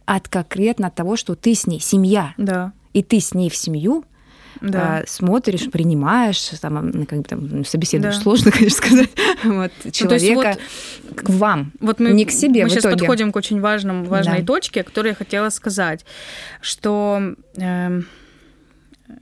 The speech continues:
Speaker 2: м, мы при-, к двум прибавляем одного. Понимаете, а не к одного двум прибавляем. И когда девушка с ребёнком, у них семья,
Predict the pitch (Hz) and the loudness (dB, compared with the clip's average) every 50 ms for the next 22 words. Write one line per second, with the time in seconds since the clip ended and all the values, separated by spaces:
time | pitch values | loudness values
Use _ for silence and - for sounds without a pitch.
0 | - - 180 180 175 180 175 170 170 165 165 - 185 185 196 208 214 202 - - | -16 -12 -10 -8 -8 -6 -6 -6 -6 -8 -8 -4 -2 0 2 2 0 0 -2 -6
1 | - 185 208 180 190 220 233 214 - 170 170 175 170 185 185 175 170 165 156 160 | -4 -4 -2 0 2 2 2 2 0 -2 -4 -2 -2 0 -2 -2 -2 -4 -4 -4
2 | 175 170 170 170 165 156 160 165 - _ _ _ _ _ _ _ _ _ _ _ | -4 -4 -2 -2 -4 -4 -6 -10 -14 _ _ _ _ _ _ _ _ _ _ _
3 | _ _ _ _ _ _ _ _ _ _ _ _ _ _ _ - 170 180 202 - | _ _ _ _ _ _ _ _ _ _ _ _ _ _ _ -6 -4 -4 -4 -4
4 | 185 175 175 170 190 170 180 180 165 165 156 165 165 170 160 165 165 160 160 156 | -4 -6 -6 -6 -4 -2 -2 -2 -2 -4 -6 -4 -6 -6 -6 -6 -6 -8 -6 -6
5 | 160 156 151 151 151 165 165 - _ - - - - - _ _ - 180 175 175 | -6 -6 -6 -8 -8 -10 -12 -14 _ -20 -20 -20 -20 -20 _ _ -10 -8 -6 -2
6 | 185 185 190 190 185 - - - _ _ 180 180 170 190 190 185 180 - - 180 | -2 0 0 0 -2 -4 -8 -12 _ _ -12 -6 -2 -2 -2 -2 -4 -6 -10 -12
7 | - - 175 170 170 190 247 311 339 - - 190 175 190 - _ _ _ _ _ | -8 -6 -6 -4 -2 0 0 -2 -2 -4 -8 -10 -10 -10 -14 _ _ _ _ _
8 | _ _ _ _ _ _ _ _ _ - 196 208 208 196 - - - 185 185 180 | _ _ _ _ _ _ _ _ _ 2 4 4 4 2 -2 -2 -2 -2 0 0
9 | 170 160 160 170 | -2 -4 -6 -8